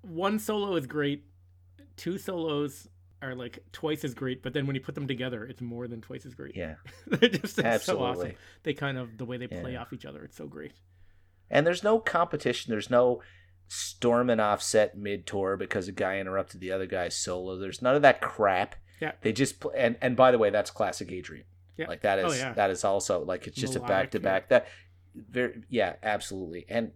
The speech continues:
Speaker 2: I just love it. And, like, you watch them on, on stage, it's just, there's something to be said for the fact that we support such a, you know, I, I hate to say this, but wholesome band, like, in a sense of, like, they're just, it's just stable and sensible and all about the music.
Speaker 1: Yeah, there's no
Speaker 2: You know, there's
Speaker 1: drama.
Speaker 2: no
Speaker 1: Yeah.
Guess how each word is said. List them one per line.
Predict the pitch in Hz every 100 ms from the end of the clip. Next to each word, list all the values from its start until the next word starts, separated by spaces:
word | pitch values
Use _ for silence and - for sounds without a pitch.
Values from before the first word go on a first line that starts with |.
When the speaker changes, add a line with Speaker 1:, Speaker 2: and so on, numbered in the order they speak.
| -
Speaker 2:
I | 107
just | - 151 143
love | 101 104 107
it. | 82
And, | 117
like, | 123 -
you | 117
watch | 117 139 -
them | 139 113
on, | - 104 98 -
on | 95 92
stage, | - 104 104 95 -
it's | -
just, | - - - - - - -
there's | - -
something | 381 392 480 440
to |
be | 170 147
said | - 123 110 92
for | - 95
the | 90
fact | 98 -
that | 98
we | 92
support | - - 90 82
such | 90 - 87
a, | 78 73 _
you | 104 92
know, | 76
I, | - - _ -
I | 90 87
hate | 104 113 95
to |
say | - 87 87
this, | 85 -
but | -
wholesome | - 107 101 110 127 113
band, | 107 107 113
like, | 110 101
in | 95
a |
sense | - 107 104
of, | 98
like, | 87 - - - - -
they're | 120
just, | 113 135 123 - _ -
it's | 113 -
just | 135 - -
stable | - 95 98 110 110 107 95
and | 87
sensible | - 95 - 92 92
and | 87
all | 90
about | 87 87
the |
music. | 87 90 120 - -
Speaker 1:
Yeah, | 156
there's | 120
no | 147
Speaker 2:
You | 101
know, | 107
there's | 110 123
Speaker 1:
drama. | 123
Speaker 2:
no | 104 113 - -
Speaker 1:
Yeah. | 120